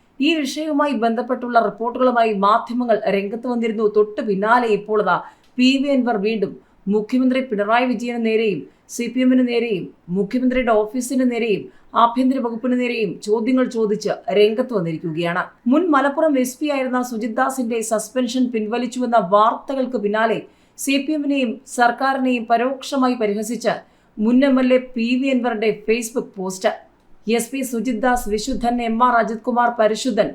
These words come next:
തൃശൂർ പൂരം കലങ്ങിയിട്ടില്ല. കേരളത്തിൽ വന്യമൃഗാക്രമണം ഇതുവരെ നടന്നിട്ടില്ല.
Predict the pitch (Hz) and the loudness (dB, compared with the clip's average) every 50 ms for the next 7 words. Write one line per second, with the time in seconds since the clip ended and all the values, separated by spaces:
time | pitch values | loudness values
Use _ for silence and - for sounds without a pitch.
0 | - - 202 202 - 262 254 254 254 254 254 254 254 247 247 - 220 208 214 226 | -6 -6 -6 -4 -2 -4 -4 -4 -2 0 0 2 2 0 2 2 2 2 2 2
1 | 247 262 247 220 226 190 175 - - - _ - 226 226 233 233 254 254 254 262 | 2 0 0 0 -2 -4 -4 -6 -10 -14 _ -4 -2 -2 -2 -2 -2 -2 -2 -2
2 | 254 226 208 220 214 220 233 254 254 254 247 240 240 233 233 - 247 240 240 240 | -2 0 2 2 2 2 2 2 2 2 4 4 4 4 4 0 -4 -2 -2 -2
3 | 233 233 - 208 196 226 233 233 233 - - 180 185 202 202 208 220 214 254 240 | -2 -2 -2 -2 -2 -2 -2 -4 -4 -6 -6 -6 -2 0 2 2 2 0 -2 -2
4 | 226 180 170 165 - | -4 -6 -8 -10 -12